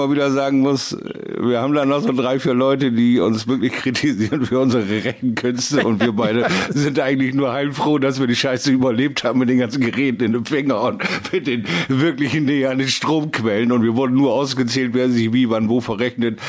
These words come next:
Speaker 1: Am Ende gab's wieder elf plus und so und ich hab auch während dieses Spiels diverse Male den Faden <laughs> verloren und hab nur gedacht, hoffentlich kommen wir da irgendwie durch. Also von daher Entschuldigung, Entschuldigung, wir haben das Rechnen nicht komplett vergessen,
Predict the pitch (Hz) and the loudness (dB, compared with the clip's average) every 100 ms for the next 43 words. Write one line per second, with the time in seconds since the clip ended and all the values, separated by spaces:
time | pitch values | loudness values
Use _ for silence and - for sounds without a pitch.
0 | 135 120 135 143 120 107 123 110 120 110 | -6 -4 -2 -2 0 0 -2 -2 -2 0
1 | 110 117 - 117 127 117 113 110 113 110 | 0 -2 -4 -2 -2 -2 -2 2 2 2
2 | 113 - - - - 156 139 139 120 143 | -2 -4 -12 -12 -8 -4 -2 0 0 0
3 | 139 135 135 - 143 123 131 123 156 131 | 2 2 0 0 -2 0 0 0 0 0
4 | 113 110 104 98 101 120 113 117 156 120 | 2 2 2 0 0 -2 0 0 0 0
5 | 110 135 120 110 101 131 113 113 123 127 | 0 -2 -2 -2 0 0 0 0 -2 0
6 | 107 117 120 123 113 110 117 120 123 104 | -2 0 -2 0 0 0 0 0 0 2
7 | 113 131 - - - 120 117 110 120 123 | 2 2 -2 -6 -4 0 0 0 -2 -2
8 | 123 123 117 135 143 135 131 110 120 131 | -2 -2 -2 0 2 0 0 -2 -2 0
9 | 135 120 120 120 117 110 120 120 113 110 | 0 0 0 0 -2 -2 -2 0 0 0
10 | - 113 107 127 127 135 135 170 - 143 | -2 -4 -2 -4 -2 -2 0 -2 -2 -6